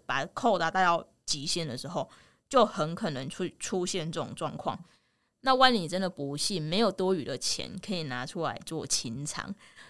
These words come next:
那刚好你的车不幸的又曾经在你持有这段过程中发生过一些事故，哎呀，那我真的劝你啊，你还是乖乖的把车贷缴完，那后续再卖车吧。因为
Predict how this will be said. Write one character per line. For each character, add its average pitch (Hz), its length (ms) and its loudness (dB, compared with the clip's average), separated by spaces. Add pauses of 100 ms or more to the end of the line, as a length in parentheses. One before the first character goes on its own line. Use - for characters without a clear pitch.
那 220 300 6
刚 196 220 2
好 202 120 -4
你 147 140 -4
的 147 120 -2
车 175 260 -2
不 151 340 -8
幸 214 420 2
的 147 100 0
又 175 140 0
曾 156 300 -4
经 165 180 -6
在 175 140 -4
你 131 200 -8
持 - 400 -2
有 139 280 2
这 156 120 -2
段 156 280 -2
过 170 240 0
程 139 300 -8
中 160 280 -2
发 220 340 2
生 202 280 2
过 160 200 -2
一 135 80 -6
些 156 220 -4
事 180 320 2
故， - 260 -2 (420)
哎 156 120 4
呀， 139 260 0
那 214 140 0
我 175 100 -2
真 214 140 0
的 196 100 2
劝 202 320 6
你 147 140 -8
啊， - 220 -6
你 170 120 -6
还 196 160 -4
是 208 240 0 (220)
乖 196 140 2
乖 190 160 6
的 175 80 0
把 165 140 2
车 - 180 0
贷 180 160 4
缴 160 260 -2
完， - 360 -4
那 175 220 -2 (280)
后 190 180 2
续 185 180 -2
再 175 240 0 (160)
卖 175 220 4
车 156 260 -4
吧。 156 220 0
因 214 180 0
为 226 140 2